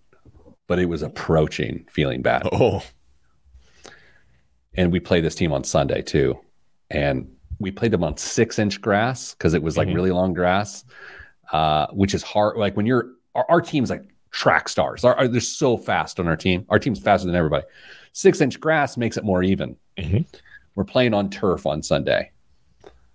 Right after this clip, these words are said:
Speaker 1: These poor girls on the other team, they don't know what's gonna hit 'em. This show airs an hour and a half after the game will have taken place on Sunday. So it's conceivable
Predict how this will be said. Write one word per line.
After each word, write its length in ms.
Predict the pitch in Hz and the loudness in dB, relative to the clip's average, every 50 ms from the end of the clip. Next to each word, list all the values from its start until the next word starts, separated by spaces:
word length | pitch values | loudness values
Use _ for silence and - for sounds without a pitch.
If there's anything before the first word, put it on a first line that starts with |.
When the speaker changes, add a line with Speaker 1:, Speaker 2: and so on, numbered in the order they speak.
| _ _ _ _ _ _ _ _ - _ | _ _ _ _ _ _ _ _ -20 _
Speaker 1:
These 80 | - - | -20 -16
poor 220 | - - 123 113 92 | -10 -6 -4 -4 -2
girls 300 | 85 98 92 92 85 - | 0 0 0 0 0 -2
on 80 | 90 | -2
the 60 | 85 | 0
other 120 | 85 82 80 | 0 0 0
team, 440 | - - 92 87 80 78 73 67 - _ _ _ _ _ _ _ _ _ _ _ _ _ _ _ _ _ _ _ _ _ - | -2 0 0 2 2 0 -2 -4 -12 _ _ _ _ _ _ _ _ _ _ _ _ _ _ _ _ _ _ _ _ _ -2
they 100 | 92 98 | -2 0
don't 100 | 98 92 | 0 0
know 120 | 90 87 | 0 0
what's 120 | 85 82 - | 0 -2 -2
gonna 140 | - 85 80 | -2 -2 0
hit 100 | 101 101 | 0 0
'em. 140 | 85 82 | 0 2
This 160 | 101 160 160 - | 2 2 2 2
show 280 | - 147 135 120 107 | 0 0 0 0 0
airs 680 | - 123 120 127 117 101 92 82 82 82 - - - _ _ _ _ _ _ _ _ _ _ _ - | -2 -2 -2 0 0 2 0 -2 -4 -6 -10 -12 -14 _ _ _ _ _ _ _ _ _ _ _ -4
an 120 | - 202 220 - | -4 -4 -2 -2
hour 260 | 120 120 135 139 127 | 0 0 2 2 0
and 80 | 110 98 | 0 -2
a 40 | 87 | -4
half 580 | - 117 117 107 92 80 - - - - - _ _ _ _ _ _ - | -4 -2 0 0 0 -2 -4 -8 -14 -20 -20 _ _ _ _ _ _ -2
after 320 | 98 101 104 - - 107 95 | 0 0 0 0 0 -2 0
the 140 | 90 98 85 | 0 0 0
game 340 | 80 107 110 110 104 101 | 2 2 2 2 2 2
will 140 | 95 95 92 | 2 2 2
have 100 | 90 - | 0 0
taken 300 | - 110 101 92 - 90 | 0 0 0 0 -2 -4
place 300 | - - 98 98 101 - | -2 0 0 0 2 0
on 120 | 98 92 87 | -2 -4 -4
Sunday. 480 | - 107 104 104 110 113 117 123 123 - _ _ _ _ _ _ - _ _ | -2 -2 0 2 2 2 2 2 -2 -8 _ _ _ _ _ _ -20 _ _
So 180 | - - 120 | -4 0 0
it's 140 | 139 135 - | 0 0 -2
conceivable 920 | - - 117 101 - - 160 151 117 101 90 87 87 80 78 85 107 - | -4 -6 -6 -4 0 4 4 4 4 2 0 -2 0 -2 -2 -2 -4 -8